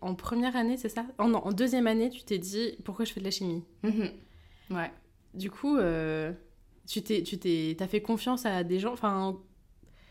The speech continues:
Speaker 1: que-, c'était quoi le process ? Est-ce qu'à un moment, tu t'es dit, euh, « Je, je vais faire de la chimie parce que ça va me permettre, euh, je sais pas, d'avoir des sous, ou de faire un certain type de job, ou d'aller dans une certaine, certain type d'entreprise ? » Enfin, comment t'en es arrivée là ? T'as juste suivi l'avis des adultes et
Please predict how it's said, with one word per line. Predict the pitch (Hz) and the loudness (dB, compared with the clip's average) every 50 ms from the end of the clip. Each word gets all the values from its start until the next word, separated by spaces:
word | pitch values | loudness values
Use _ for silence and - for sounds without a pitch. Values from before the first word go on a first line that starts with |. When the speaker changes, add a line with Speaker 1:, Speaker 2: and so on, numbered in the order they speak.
| - - _ - | -20 -20 _ -12
Speaker 1:
que-, | - - 196 | -8 -4 -4
c'était | - - 208 202 226 | -2 0 0 0 2
quoi | - 269 269 | 4 4 4
le | 226 185 | 4 4
process ? | - - - 220 214 - 254 262 - | 2 2 0 2 2 2 0 2 0
Est-ce | 208 190 - | -2 -2 0
qu'à | 202 | 0
un | 190 | 0
moment, | 190 202 214 226 | 0 0 0 -2
tu | - - | -2 -4
t'es | - 196 170 | -6 -6 -4
dit, | 170 190 202 214 | -4 -2 0 0
euh, « | 202 175 165 160 160 - - - - - - - | 2 2 0 0 -2 -6 -10 -16 -20 -16 -10 -6
Je, | 180 185 208 190 190 185 180 180 185 180 | -4 -2 0 0 2 2 2 2 2 2
je | 180 175 180 | 0 -2 -2
vais | 170 190 208 | 0 -2 0
faire | 208 220 214 | 2 2 4
de | 208 | 4
la | 196 190 | 4 2
chimie | 190 - 220 214 220 | 2 2 0 0 0
parce | 214 202 202 | 0 -2 -4
que | - 208 | -6 -6
ça | - 208 190 | -4 -2 -2
va | 185 | -2
me | 180 180 | -2 -2
permettre, | 202 196 190 196 190 190 196 190 - - - | -2 -2 -2 -2 -2 -2 -2 -4 -6 -6 -4
euh, | 180 175 | -2 -2
je | 175 | -2
sais | 170 - | -2 -2
pas, | 208 214 | -2 -2
d'avoir | 196 160 156 160 | -2 -2 0 -2
des | 214 | -2
sous, | 240 - - 214 214 214 202 - | -2 -2 -2 -2 0 0 -2 -2
ou | 170 175 180 175 | -2 -4 -2 -2
de | 165 165 | -2 -4
faire | 165 - 175 175 180 | -4 -4 -4 -4 -4
un | 170 156 160 | -4 -4 -6
certain | - 170 170 - 190 185 | -8 -10 -10 -6 -6 -6
type | 180 - 180 | -6 -6 -4
de | 175 196 202 | -4 -2 0
job, | 185 214 214 220 202 190 | 2 4 4 4 2 2
ou | 180 | 2
d'aller | 175 175 | 2 2
dans | 180 180 185 | 2 0 0
une | 185 | -2
certaine, | 180 185 180 180 - 190 185 185 185 190 185 - - - - - - | -2 -4 -6 -6 -4 -4 -2 -2 -2 -4 -4 -8 -14 -20 -20 -20 -14
certain | - - 190 185 202 202 | -10 -8 -6 -4 -4 -4
type | 202 196 185 | -4 -4 -4
d'entreprise ? » | 190 196 196 - 196 196 - 254 254 262 247 220 | -4 -4 -4 -4 -6 -4 -2 0 0 0 0 -2
Enfin, | - 214 190 180 175 180 - - - - - - - - | -2 -2 -2 -2 -2 -4 -6 -12 -18 -20 -18 -16 -4 0
comment | 233 220 277 | 2 4 4
t'en | 277 277 233 | 6 6 6
es | 220 | 6
arrivée | 214 202 214 214 | 4 4 2 2
là ? | 214 214 208 | 2 2 0
T'as | 196 196 | 0 0
juste | 190 220 220 - | 0 -2 -2 -2
suivi | - 196 202 220 | -4 -2 0 2
l'avis | 220 208 202 196 202 | 2 2 2 0 -2
des | 185 202 202 202 | -2 0 0 2
adultes | 190 185 202 233 247 247 - | 2 2 2 0 0 0 0
et | 226 202 190 185 180 180 180 180 180 190 185 | 0 2 2 0 0 0 0 -2 -2 -4 -6